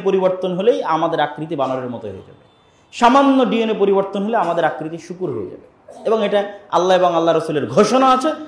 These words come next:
যে আমার উম্মতের মধ্যে একদল মানুষ বানর এবং শুকুরে পরিণত হবে।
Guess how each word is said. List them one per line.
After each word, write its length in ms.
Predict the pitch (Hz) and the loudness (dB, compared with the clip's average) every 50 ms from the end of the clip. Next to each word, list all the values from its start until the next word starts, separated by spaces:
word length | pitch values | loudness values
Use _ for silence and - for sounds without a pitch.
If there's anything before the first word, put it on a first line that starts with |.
| - - | -12 -4
যে 100 | - 156 | -2 0
আমার 240 | 151 160 165 165 160 - - | 0 2 0 0 0 2 2
উম্মতের 460 | 269 320 359 359 349 - 311 311 277 | 2 4 6 6 6 6 6 4 4
মধ্যে 240 | 262 254 214 208 233 | 4 4 4 4 4
একদল 320 | 220 185 165 - 190 180 | 2 2 2 0 -2 0
মানুষ 300 | 175 170 165 165 151 131 | 0 -2 -2 -4 -4 -4
বানর 240 | 135 147 151 151 147 | -4 -4 -2 -4 -4
এবং 180 | 147 147 131 123 | -4 -6 -6 -8
শুকুরে 300 | - 151 135 139 135 120 | -10 -10 -8 -8 -8 -8
পরিণত 300 | 120 110 107 101 95 - | -8 -10 -10 -12 -14 -16
হবে। 140 | - - - | -20 -20 -20